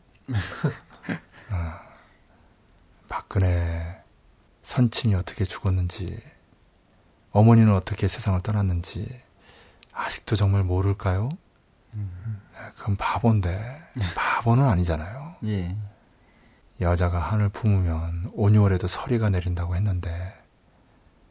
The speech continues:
Speaker 2: 과연 박근혜가 아버지의 죽음, 어머니의 죽음에서 뼈저린 피해 교훈을 얻지 못했는가? 지금까지 하는 행보를 보면은 전혀 얻지 못했다라는 것인데,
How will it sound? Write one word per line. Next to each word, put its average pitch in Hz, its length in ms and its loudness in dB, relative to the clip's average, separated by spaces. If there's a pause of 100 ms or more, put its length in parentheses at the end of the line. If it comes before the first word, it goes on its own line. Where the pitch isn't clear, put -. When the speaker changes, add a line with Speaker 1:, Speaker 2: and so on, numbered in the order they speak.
(580)
Speaker 2:
과연 87 360 -4
박근혜가 90 600 -2 (1000)
아버지의 98 420 4
죽음, - 320 -4 (100)
어머니의 120 500 6
죽음에서 98 600 2 (800)
뼈저린 156 480 4
피해 190 320 4
교훈을 143 600 2 (200)
얻지 - 380 -2
못했는가? 101 1000 2 (220)
지금까지 143 540 4
하는 139 220 4
행보를 156 440 6
보면은 131 500 6 (720)
전혀 104 640 4
얻지 147 240 6
못했다라는 98 1000 4
것인데, 92 640 0